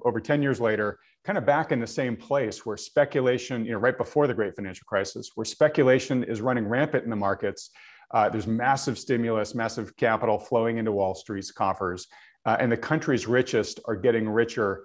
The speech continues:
at a head-spinning rate, while the bottom ninety-nine percent are increasingly left behind. So, uh, i-, if I can, I, I, I wanna kind of, you know, uh, pick your, your expertise here in the financial sphere. Um,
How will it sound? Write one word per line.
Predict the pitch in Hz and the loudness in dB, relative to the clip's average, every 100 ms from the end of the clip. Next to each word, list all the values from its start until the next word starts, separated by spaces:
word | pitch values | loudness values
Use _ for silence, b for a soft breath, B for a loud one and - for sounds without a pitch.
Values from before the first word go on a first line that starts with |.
| b b b 117 | b b b -2
at | 107 | 0
a | |
head-spinning | 101 143 - - 120 107 | 2 0 0 0 0 0
rate, | 104 101 - | -2 -2 -2
while | 98 | -4
the | |
bottom | 90 110 117 110 | 0 2 2 0
ninety-nine | 107 110 113 104 113 | -4 -4 -6 -6 -6
percent | 110 110 - 101 95 104 | -8 -12 -6 -4 -2 -2
are | 98 | -2
increasingly | 98 - 120 117 117 104 | -2 0 0 2 -2 0
left | 98 98 - | 0 0 -2
behind. | 95 - 101 90 82 _ B B B | -8 -2 -2 -2 -8 _ B B B
So, | - 117 | 4 4
uh, | 110 117 | 6 4
i-, | 127 131 | 2 0
if | 123 | 0
I | 107 | 0
can, | - 135 117 | 0 0 2
I, | 107 110 | 2 2
I, | 113 | 2
I | 113 113 | 0 0
wanna | 117 113 | 0 -2
kind | 117 95 | -2 -4
of, | 87 _ | -6 _
you | 120 | -6
know, | 92 85 _ - - - _ - - - _ - | -4 -6 _ -20 -20 -20 _ -20 -20 -20 _ -2
uh, | 92 82 80 - 120 - - | 0 0 -2 -8 -20 -8 -2
pick | 135 | 0
your, | 127 98 90 92 110 | 2 2 2 -2 -2
your | 104 | 2
expertise | 107 - 117 110 110 110 | 2 0 -4 -2 -2 0
here | 107 | 0
in | 95 | 0
the | 90 | -4
financial | - 98 107 92 | -6 -6 -4 -6
sphere. | - 95 87 87 B B B B - | -4 -4 -4 -6 B B B B 2
Um, | 120 110 90 - | 4 4 2 -4